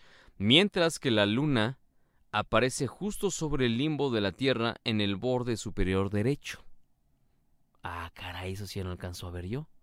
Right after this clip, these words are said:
Esa sí es una super ultra mega bluriada. Este, iba a decir otra cosa, metí freno.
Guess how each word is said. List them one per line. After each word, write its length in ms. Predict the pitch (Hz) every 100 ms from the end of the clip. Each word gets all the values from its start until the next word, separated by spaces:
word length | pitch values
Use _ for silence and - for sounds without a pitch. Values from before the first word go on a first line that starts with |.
| _ _ _ _ _ _
Esa 240 | 92 95
sí 200 | 92 101
es 120 | 98 107
una 560 | 104 98 92 87 87 - _ _ _ _ _ _
super 420 | - 117 107 110
ultra 260 | 104 98 104
mega 260 | 98 98
bluriada. 640 | 95 98 98 104 104 131 - _ _ _ _ _ _ _ -
Este, 480 | 101 101 95 -
iba 80 | 104
a 20 |
decir 180 | 98 104
otra 200 | 101 95
cosa, 220 | 107 107
metí 260 | 101 92 98
freno. 360 | 101 101 110